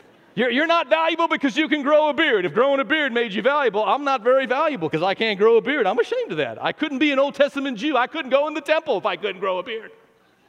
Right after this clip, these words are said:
I can grow a mustache. But my wife said, "No, shave it off." We did, tried it on vacation one time.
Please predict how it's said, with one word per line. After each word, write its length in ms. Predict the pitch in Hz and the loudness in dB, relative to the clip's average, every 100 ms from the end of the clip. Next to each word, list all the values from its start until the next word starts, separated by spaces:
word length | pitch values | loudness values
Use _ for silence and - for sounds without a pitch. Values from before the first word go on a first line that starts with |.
| _ _ _ _ _ _ _ _ _ _ _ | _ _ _ _ _ _ _ _ _ _ _
I 100 | 165 | -4
can 100 | 190 | 0
grow 160 | 196 196 | 0 2
a 40 | |
mustache. 500 | 214 262 175 117 - - - - _ _ _ _ _ _ _ _ _ _ - | 0 -2 -2 -4 -8 -20 -20 -20 _ _ _ _ _ _ _ _ _ _ -18
But 100 | - | -6
my 100 | 208 | -4
wife 260 | 208 208 208 | -2 -2 -2
said, 220 | 214 202 | -2 -2
"No, 320 | 196 196 147 - - | 0 -2 -2 -8 -16
shave 420 | - - 202 175 | -14 -2 0 2
it 80 | 190 | 2
off." 240 | 170 139 - - 165 | 2 0 -4 -14 -14
We 100 | 135 | -8
did, 200 | 135 175 | -8 -2
tried 200 | 196 185 | -2 0
it 60 | |
on 160 | 190 185 | -2 -2
vacation 480 | 185 170 180 147 131 | -2 -2 -4 -6 -10
one 120 | 113 | -10
time. 260 | 127 101 | -8 -8